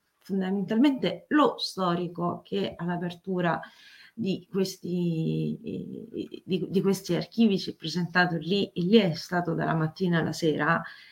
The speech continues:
la domanda è: A, che cosa ci hai trovato? B, quanto possiamo approfondire questa storia? C, quando ce lo comunichi e quando pubblichi qualcosa su questo?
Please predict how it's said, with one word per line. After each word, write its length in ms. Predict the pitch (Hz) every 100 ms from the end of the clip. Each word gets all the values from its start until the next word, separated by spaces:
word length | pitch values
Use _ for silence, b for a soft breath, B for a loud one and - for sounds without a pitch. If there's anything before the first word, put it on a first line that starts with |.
| B B
la 180 | - 208
domanda 500 | 208 254 320 277 196 170
è: 360 | - - - _ _ -
A, 400 | 262 214 - -
che 160 | 175
cosa 280 | 175 175 170
ci 120 | 165
hai 80 | 160
trovato? 800 | 185 202 247 311 320 320 - - -
B, 540 | 180 196 226 175 - _ - _ _ _ _
quanto 580 | 254 233 208 190 180 156
possiamo 480 | 190 - 190 175
approfondire 640 | 170 170 160 165 175 170 143
questa 320 | 180 - 226
storia? 680 | - 202 170 180 208 233 233 B B B _ _ -
C, 340 | - 277 -
quando 300 | 214 208 190
ce 140 | 196
lo 100 | 202
comunichi 560 | 208 233 196 220 226 196
e 80 | 170
quando 260 | 160 170
pubblichi 440 | 170 156 160 156 151
qualcosa 380 | 151 - - 156
su 100 | 220
questo? 360 | - 151 -